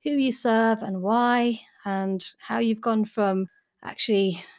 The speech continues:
you know, being an entrepreneur and thinking about what's meaningful to you, and then actually helping other people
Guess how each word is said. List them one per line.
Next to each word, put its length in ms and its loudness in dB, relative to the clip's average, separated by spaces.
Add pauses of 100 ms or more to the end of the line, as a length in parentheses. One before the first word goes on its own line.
you 100 -2
know, 120 0
being 300 2
an 100 -2
entrepreneur 1000 2
and 280 -4
thinking 320 -4
about 300 -2
what's 200 -10
meaningful 500 2
to 140 -6
you, 220 2
and 140 0
then 160 0
actually 260 -4
helping 380 -2
other 240 2
people 520 0